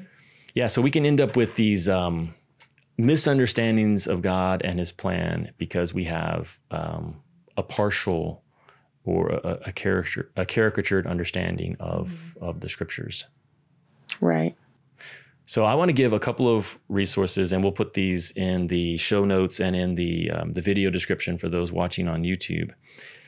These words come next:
Speaker 1: But, uh, the first of them is we've got a video over on the YouTube channel that, um, that just breaks down how to read the Bible. It's like a
Speaker 2: Mm.
Speaker 1: five-step, a five-step way of reading the Bible that will help you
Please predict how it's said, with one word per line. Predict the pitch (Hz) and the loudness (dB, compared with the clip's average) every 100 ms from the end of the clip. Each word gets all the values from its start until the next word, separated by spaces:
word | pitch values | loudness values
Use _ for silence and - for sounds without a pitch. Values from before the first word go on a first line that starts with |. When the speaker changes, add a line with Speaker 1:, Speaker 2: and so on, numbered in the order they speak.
| - - - _ | -20 -20 -20 _
Speaker 1:
But, | 98 95 | -2 2
uh, | 98 95 92 - | 4 4 2 2
the | 107 | -2
first | - 139 165 127 | 0 2 2 2
of | 101 | 2
them | 101 98 95 95 | 4 2 2 2
is | 95 92 90 90 87 - - - _ 104 | 2 4 4 4 2 0 -2 -6 _ 0
we've | 110 110 | 0 2
got | 104 95 - | 0 0 0
a | 95 90 92 | 0 2 0
video | 85 98 98 92 92 90 - - | 2 2 4 4 4 2 -2 -2
over | 92 92 90 87 - | 0 2 2 2 0
on | 90 87 87 | 0 2 0
the | 90 | 0
YouTube | 85 90 | 0 -4
channel | - 90 82 82 85 - _ - - - - - | -2 -2 -2 -2 -4 -10 _ -20 -18 -18 -16 0
that, | 95 92 90 - | 2 2 0 0
um, | 76 76 71 69 65 - - _ _ _ _ _ | 0 2 0 -2 -6 -8 -18 _ _ _ _ _
that | 92 | -2
just | 90 110 | 0 0
breaks | 120 110 | 2 0
down | - 95 | 0 0
how | 92 92 92 | 0 0 2
to | 92 | 2
read | 92 | 2
the | 85 | 0
Bible. | 78 82 82 - - - | 0 -2 -2 -6 -8 -10
It's | - | -6
like | - | 4
a | |
Speaker 2:
Mm. | 208 101 | 6 8
Speaker 1:
five-step, | 92 92 - 90 - - _ _ _ | 8 6 2 -2 -2 -8 _ _ _
a | 95 | -6
five-step | 95 92 - - - _ - | -2 -4 -2 -4 -4 _ -4
way | 87 87 | 0 0
of | 82 87 | 0 -2
reading | 95 98 | 0 0
the | 85 | 0
Bible | 87 85 87 | 0 2 0
that | 85 | 0
will | 80 | -2
help | - 117 113 | -2 -2 0
you | 92 87 85 | -2 0 -2